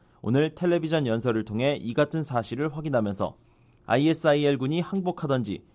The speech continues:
죽던지 둘 중 하나일 것이라고 말했습니다.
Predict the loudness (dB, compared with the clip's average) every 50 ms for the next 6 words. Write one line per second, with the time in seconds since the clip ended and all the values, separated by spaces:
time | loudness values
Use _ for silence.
0 | _ _ _ -10 -10 -6 -2 0 0 0 0 -2 -4 -4 -4 -8 _ _ _ -4
1 | -2 -2 -2 0 -2 -4 -4 -4 -2 2 2 2 2 2 0 -2 -2 -2 -2 -2
2 | 0 0 2 2 2 2 0 -2 -4 -4 -2 -2 -2 -4 -4